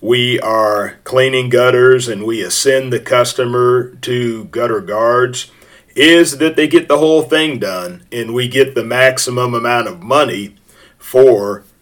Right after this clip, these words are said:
the job. That's the ideal situation. But in this episode, I want to talk about how you're not always going to run into an ideal situation like that.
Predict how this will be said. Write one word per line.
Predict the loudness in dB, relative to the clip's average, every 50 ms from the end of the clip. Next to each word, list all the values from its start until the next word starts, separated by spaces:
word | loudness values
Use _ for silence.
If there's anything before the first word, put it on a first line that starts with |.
| _ -4
the | -4 -2
job. | 2 4 6 6 6 4 2 2 4
That's | 6 6 6 4 2
the | 0 2 4 4
ideal | 6 6 4 4 4 4 2 4 4 2
situation. | 2 0 0 0 0 0 0 0 2 4 4 4 4 2 -2 -6 -8 -14 -20 _ _ _ _ _ _ _ _ _ _ _ _
But | 0 2 4 6 6 6 6 4 -4 -16 _ _ _ _ -4
in | -2 0 4
this | 6 6 6 6 6 4
episode, | 4 4 4 0 0 4 6 8 8 8 8
I | 6 6
want | 4 4 2 2
to | 2
talk | 2 4 4 4 4 2
about | 0 2 2 4 4 4 2 0 0
how | 2 4 6 8 6
you're | 6 6 4 2 2 4
not | 4 6 6 6 6
always | 6 4 4 4 2 0 0 -2
going | -2 0 0 0 0 -2 -6
to | -6 -6 0
run | 2 4 4 4 4
into | 4 4 6 6 4 4 0 -4 -12 -16 _ -4 -2 0 0 2 2 2 0
an | 0 -2 -6
ideal | -4 0 2 4 4 4 2 0 0 0 2 2 2
situation | 0 -2 -4 -4 -6 -4 -4 -2 0 2 2 2 2 0 -4 -6 -10 -12
like | -12 -12 -12 -12 -14 -14
that. | -12 -10 -10 -10 -10 -12 -14